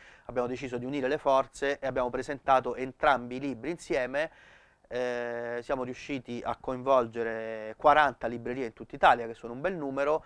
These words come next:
eh, che nell'arco di una settimana ognuno nella sua città ha organizzato un,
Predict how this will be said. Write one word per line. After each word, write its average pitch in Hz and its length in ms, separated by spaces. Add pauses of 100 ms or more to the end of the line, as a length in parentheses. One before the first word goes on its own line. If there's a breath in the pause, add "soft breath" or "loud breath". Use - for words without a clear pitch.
(380 loud breath)
eh, 123 460
che 156 140
nell'arco 156 480
di 131 80
una 143 100
settimana 160 480
ognuno 147 400
nella 120 160
sua 120 160
città 131 480 (400 soft breath)
ha 135 140
organizzato 120 920 (180)
un, 113 760